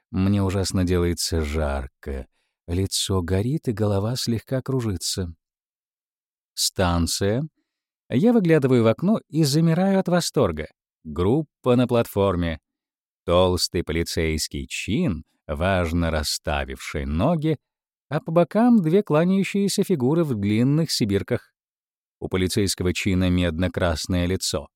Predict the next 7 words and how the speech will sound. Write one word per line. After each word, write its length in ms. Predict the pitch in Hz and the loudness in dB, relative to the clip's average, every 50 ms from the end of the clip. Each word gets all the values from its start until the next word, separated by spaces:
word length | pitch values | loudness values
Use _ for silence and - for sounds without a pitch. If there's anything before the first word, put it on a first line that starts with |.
| _ _ _ _ _ _ _ | _ _ _ _ _ _ _
Усы 400 | - 113 104 101 - - 208 220 | -2 -2 0 0 0 0 0 -2
щеткой. 640 | - - - - 98 82 78 - - 85 76 71 - _ _ _ _ _ | -2 -2 -2 0 0 0 -2 -2 -4 -4 -4 -6 -8 _ _ _ _ _
Он 240 | - 160 196 202 175 | 0 4 4 4 4
важен. 560 | 131 101 80 71 73 76 82 98 123 160 156 _ _ _ _ _ _ _ _ _ _ _ | 4 2 0 0 -2 -2 -2 -4 -4 -4 -8 _ _ _ _ _ _ _ _ _ _ _
Правая 500 | 95 92 90 85 82 82 85 87 92 92 | 0 2 2 2 2 2 2 0 0 -2
сибирка — 600 | - - 113 98 117 139 160 160 - 214 220 190 - _ | -2 -2 -2 0 0 -2 -2 -2 -2 -4 -4 -4 -6 _
худая, 640 | _ _ 139 107 87 85 76 73 73 85 98 107 | _ _ -2 0 0 0 0 0 -2 -2 -4 -6